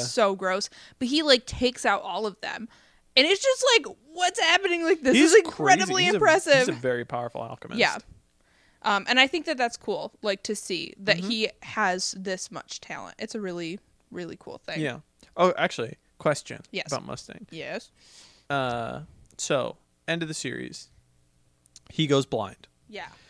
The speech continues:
Speaker 1: Yes. Yeah.
Speaker 2: Yeah. Nuts, right?
Speaker 1: Yeah.
Speaker 2: So, I, <sighs> it's been, like, six weeks since I've watched it. Does he accept the
Speaker 1: Yeah.
Speaker 2: treatment as well for,
Speaker 1: Yeah.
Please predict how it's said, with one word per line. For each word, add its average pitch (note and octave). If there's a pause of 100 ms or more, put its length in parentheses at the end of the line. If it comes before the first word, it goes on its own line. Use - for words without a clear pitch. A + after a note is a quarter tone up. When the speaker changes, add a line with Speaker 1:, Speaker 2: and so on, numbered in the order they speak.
(100)
Speaker 1:
Yes. A3
Yeah. G#3 (140)
Speaker 2:
Yeah. B2+ (580)
Nuts, C#3
right? C3
Speaker 1:
Yeah. B3 (140)
Speaker 2:
So, C#3 (180)
I, D#3+ (200)
<sighs> -
it's C3+
been, D3+
like, C#3+ (1160)
six -
weeks B2
since B2
I've A#2+
watched B2
it. D3 (1000)
Does D3+
he C4+
accept - (280)
the C#3+
Speaker 1:
Yeah. E3+
Speaker 2:
treatment C#3+
as C3+
well C3+
for, C3
Speaker 1:
Yeah. E3+